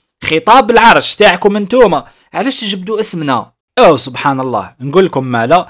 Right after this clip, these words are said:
ونمد لكم آخر إجابة من جزائري، شاب جزائري حيمد لكم إجابة، أخي هكذا. العلاقات ورحلات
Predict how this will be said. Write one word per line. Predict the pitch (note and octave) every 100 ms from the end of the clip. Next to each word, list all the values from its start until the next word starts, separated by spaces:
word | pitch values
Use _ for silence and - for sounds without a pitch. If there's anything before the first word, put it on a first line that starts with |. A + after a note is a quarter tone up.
| _ _
ونمد | B2+ D3 E3+ F3
لكم | E3 D3 -
آخر | F3 D3 C3+ C#3
إجابة | B2+ C3+ A#2 B2 C#3+ -
من | D3 D3+
جزائري، | C#3 B2+ C#3 C3+ A2+ A2 B2+ C3
شاب | - C3 A#2+
جزائري | A2 A#2+ A2 B2 A2 G#2+ C#3 G3
حيمد | G#3+ A3 G3+
لكم | G3+ G#3 G3
إجابة، | F#3 C#3+ A#2+ G#2
أخي | G2+ E3+ G#3+
هكذا. | C#3 G#2 - _ _ _ -
العلاقات | C#3 B2+ D3+ C#3+ C3+ A2 F2+ _ _ _ _ A2+
ورحلات | A#2 - C#3+ B2+ F#2+ F2+